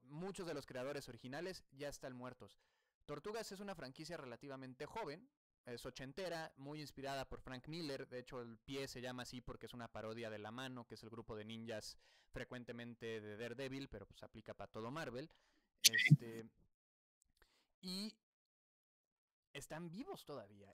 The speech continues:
Speaker 1: y lograron hacer una nueva historia juntos. Creo que eso le da mucho valor,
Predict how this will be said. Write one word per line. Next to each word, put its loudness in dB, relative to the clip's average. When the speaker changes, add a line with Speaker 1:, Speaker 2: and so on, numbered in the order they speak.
Speaker 1:
y -4
lograron 0
hacer -4
una -4
nueva -2
historia -4
juntos. -14
Creo -2
que -2
eso -2
le 0
da 2
mucho 0
valor, 2